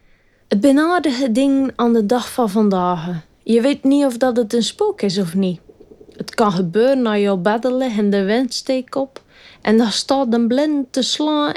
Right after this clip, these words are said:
en dan rollen nimmer over straten. Zo'n en ze van een nimmer kan veel leven maken, dan is het soms een leven als een oordeel. Dan word je wakker en dan kan je dat geluid niet thuisbrengen. Dan kan je geen namen geven en dan denk je,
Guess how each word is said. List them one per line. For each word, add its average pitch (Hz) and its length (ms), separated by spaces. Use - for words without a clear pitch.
en 240 160
dan 240 180
rollen 240 340
nimmer 262 360
over 220 240
straten. 190 760
Zo'n 233 340
en 240 200
ze 220 180
van 214 220
een 208 140
nimmer 254 340
kan 190 220
veel 285 300
leven 269 520
maken, 190 520
dan - 220
is 370 140
het - 100
soms 330 280
een 330 160
leven 320 420
als 285 180
een 320 180
oordeel. 202 580
Dan 202 220
word 262 180
je 226 240
wakker 311 400
en 269 180
dan 262 180
kan 254 220
je 233 60
dat 220 160
geluid 277 400
niet 262 200
thuisbrengen. 185 640
Dan 196 180
kan 214 180
je 190 100
geen 320 380
namen 320 360
geven 247 600
en 202 180
dan 196 200
denk 202 220
je, 190 300